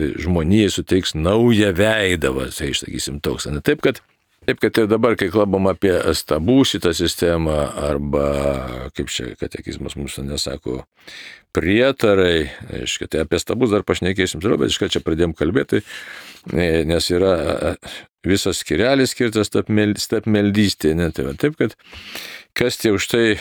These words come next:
e, prietarai arba bedievybė, jie gali įdomiai atrodyti, bet, e, dar kitas momentas, pavyzdžiui, aišku, dabar matom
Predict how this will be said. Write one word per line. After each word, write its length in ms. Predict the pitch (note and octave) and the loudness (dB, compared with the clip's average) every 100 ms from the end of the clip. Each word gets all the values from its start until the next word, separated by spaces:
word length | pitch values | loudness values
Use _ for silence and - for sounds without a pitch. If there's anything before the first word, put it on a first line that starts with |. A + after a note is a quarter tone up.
| - | -4
e, 420 | - E2 E2 D#2 D#2 - | -2 2 2 0 -6 -6
prietarai 640 | G2 A#2 A#2 G#2+ G#2 F#2+ F2 - | 0 0 2 2 4 2 0 -4
arba 240 | E2+ D#2 | -2 0
bedievybė, 760 | D2+ D2+ D2+ D#2 B2 C3+ A2+ G2 _ - - - _ | 0 0 2 2 4 4 2 0 _ -20 -20 -20 _
jie 100 | G2 G2 | 0 2
gali 260 | G#2 G2 F#2+ F2+ | 2 2 2 2
įdomiai 400 | F#2 G#2 F#2 E2 | 2 2 2 0
atrodyti, 600 | F#2+ C#3+ C#3+ A#2+ G#2+ F2 D#2 D2+ D#2+ | 2 2 2 2 2 0 -2 -6 0
bet, 300 | E2 G2 E2 | 2 2 2
e, 180 | C2+ E2+ D#2+ | 0 0 2
dar 180 | A#2 A#2+ | 0 0
kitas 300 | G#2 G#2 G2 | -2 -2 0
momentas, 460 | G#2 G2 F2 F2 | 0 2 0 -2
pavyzdžiui, 560 | - F2 E2 C#2+ C#2+ D2 - - - | -2 0 0 -2 -6 -8 -12 -4 0
aišku, 240 | F3 - | 0 2
dabar 280 | G#2+ G#2 F2+ | 2 2 4
matom 360 | G2 F2 E2 | 2 0 -4